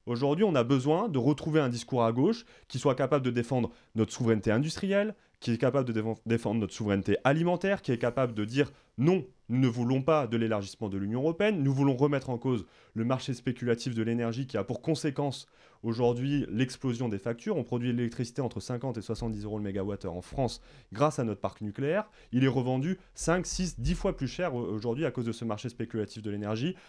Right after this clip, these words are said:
à nos entreprises, à nos communes, y compris à, à nos foyers. Eh bien, je le dis, aujourd'hui, nous avons besoin de porter une voix à gauche qui soit en capacité de défendre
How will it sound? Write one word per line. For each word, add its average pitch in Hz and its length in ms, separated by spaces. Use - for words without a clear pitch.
à 113 140
nos 117 180
entreprises, 120 640
à 113 160
nos 123 100
communes, 127 440
y 113 80
compris 123 400
à, - 160
à 113 100
nos 110 100
foyers. 107 380
Eh 98 60
bien, 98 160
je 92 80
le 127 100
dis, 208 140
aujourd'hui, 117 340
nous 101 160
avons 104 160
besoin 104 260
de 175 80
porter 127 300
une 127 140
voix 101 340
à 101 80
gauche 113 320
qui - 120
soit 120 120
en 110 60
capacité 113 480
de 117 140
défendre 123 560